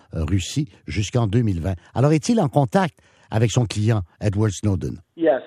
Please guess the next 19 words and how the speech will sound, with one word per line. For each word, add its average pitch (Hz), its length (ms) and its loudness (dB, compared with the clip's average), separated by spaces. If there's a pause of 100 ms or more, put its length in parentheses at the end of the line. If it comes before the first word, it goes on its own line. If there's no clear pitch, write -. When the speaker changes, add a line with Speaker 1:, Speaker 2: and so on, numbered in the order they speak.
Speaker 2:
uh, 147 500 -6
I'm 151 140 -12
regularly 165 720 -2
in 156 100 -12
contact 147 500 -6
with 143 140 -8
him, 160 260 -12
uh, 139 360 -10 (140)
obviously 151 460 -4
on 143 160 -4
a, 135 180 -8 (560)
you 151 60 -14
know, 143 100 -2
when 135 160 0
it's 135 160 -14
necessary. 143 760 -8 (100)
And, 135 300 -14
um, 135 480 -4 (580)
uh, 135 320 -2